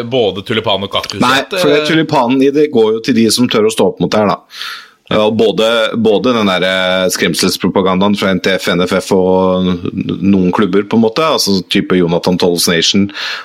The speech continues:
Speaker 2: som var ganske tydelig, og, eh, ble fulgt opp av Niso blant annet, og, og kanskje også gutta i spillerrådet,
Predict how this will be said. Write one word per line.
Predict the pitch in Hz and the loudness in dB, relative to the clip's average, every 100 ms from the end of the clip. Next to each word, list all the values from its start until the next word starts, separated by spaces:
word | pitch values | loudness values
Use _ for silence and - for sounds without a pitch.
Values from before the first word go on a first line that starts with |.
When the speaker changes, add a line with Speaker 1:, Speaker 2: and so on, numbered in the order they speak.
| - | -2
Speaker 2:
som | - 98 95 92 - _ | 0 2 0 -2 -8 _
var | 101 98 | -2 0
ganske | 104 - 101 | 0 -2 -2
tydelig, | 120 101 123 131 | 0 0 2 2
og, | 110 107 101 - _ 101 | 2 0 -4 -10 _ -2
eh, | 101 101 98 98 | 2 2 2 0
ble | 98 104 | 0 0
fulgt | - 92 - | 0 -2 0
opp | 87 | 0
av | 104 | 0
Niso | 95 95 107 | 2 0 0
blant | 104 104 | 0 0
annet, | 127 151 - | 0 -2 -2
og, | 120 110 101 101 - - - - - - | 0 2 2 0 -4 -8 -8 -8 -10 -6
og | 90 | -4
kanskje | 110 101 95 | -2 0 0
også | 104 98 | 0 0
gutta | 98 90 | 0 -2
i | |
spillerrådet, | - 110 87 90 92 | 0 0 2 2 2